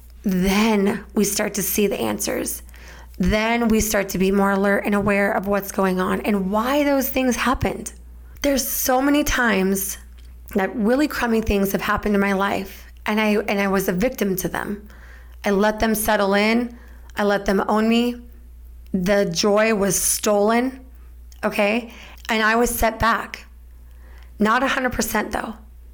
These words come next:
because there's always been a deep threaded fight inside this heart.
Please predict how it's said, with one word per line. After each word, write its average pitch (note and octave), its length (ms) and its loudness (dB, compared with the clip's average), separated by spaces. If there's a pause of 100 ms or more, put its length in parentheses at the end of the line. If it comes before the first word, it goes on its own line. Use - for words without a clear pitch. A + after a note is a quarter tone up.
(420)
because G3+ 380 0
there's A3 280 2 (160)
always A#3+ 500 4
been G3+ 420 0
a G#3+ 80 0
deep A3+ 680 0
threaded G3+ 440 0
fight F#3+ 540 -2
inside G3 440 0
this G3 180 0
heart. - 340 -4